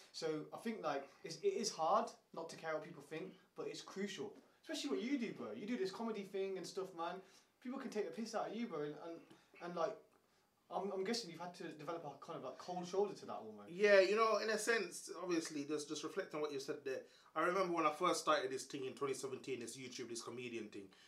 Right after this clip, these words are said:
Speaker 2: this, this, this all eyes on me type thing. And, and, and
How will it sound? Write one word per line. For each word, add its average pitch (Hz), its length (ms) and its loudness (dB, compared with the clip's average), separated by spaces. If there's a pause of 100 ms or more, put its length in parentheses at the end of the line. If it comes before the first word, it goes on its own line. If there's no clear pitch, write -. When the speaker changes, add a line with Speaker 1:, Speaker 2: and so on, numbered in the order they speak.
(180)
Speaker 2:
this, 120 220 -4
this, 113 260 -6
this 113 340 -8 (320)
all 160 220 6
eyes 147 300 6
on 131 160 2
me 135 120 0
type 123 320 -2
thing. 113 160 -6 (480)
And, 127 300 -6
and, 131 160 -6 (100)
and 117 120 -10